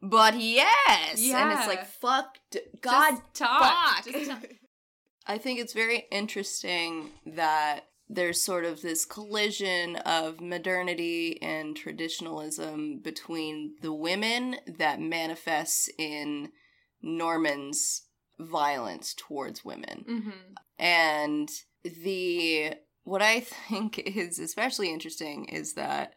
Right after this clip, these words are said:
Speaker 1: we know that Norma has killed before and probably would have killed again
Speaker 2: Mm-hmm.
Speaker 1: because,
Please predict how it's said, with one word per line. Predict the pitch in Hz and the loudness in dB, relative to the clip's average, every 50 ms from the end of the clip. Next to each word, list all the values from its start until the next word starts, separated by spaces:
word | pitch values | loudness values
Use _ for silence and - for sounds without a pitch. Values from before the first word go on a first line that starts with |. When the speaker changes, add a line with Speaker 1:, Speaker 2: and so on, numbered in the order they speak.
| _ _ - | _ _ -8
Speaker 1:
we | 156 151 147 | -4 -4 -2
know | 147 147 147 151 156 160 165 175 190 208 214 - | -2 -2 -2 0 0 0 0 0 -2 -6 -8 -6
that | 170 165 160 165 160 160 - - | -4 -2 0 0 -2 -4 -8 -12
Norma | - 165 170 160 160 160 165 160 165 180 190 | -12 -8 -6 -4 -2 -2 -2 -2 -2 -4 -4
has | 202 202 - | -6 -8 -8
killed | - - 202 180 180 180 | -8 -6 -6 -6 -6 -4
before | 202 233 - - 220 190 180 180 214 247 254 _ _ - | -6 -8 -6 -2 -2 0 0 0 0 -2 -6 _ _ -4
and | - 156 160 156 151 156 156 151 151 151 151 - - | -2 0 2 2 2 0 0 0 -2 -2 -4 -4 -6
probably | _ - 135 131 135 175 175 185 190 190 | _ -8 -6 -6 -4 -4 -4 -2 -2 -2
would | 185 190 | -2 -2
have | 196 196 - | -4 -4 -4
killed | - 208 202 196 | -4 -4 -2 -2
again | 220 214 196 165 151 147 160 175 190 - - | -4 -4 -2 0 0 0 -2 -4 -6 -6 -2
Speaker 2:
Mm-hmm. | - 226 | -2 -2
Speaker 1:
because, | 220 214 180 156 151 156 156 156 151 151 - - | 0 0 0 -2 0 -2 -2 -4 -4 -4 -6 -6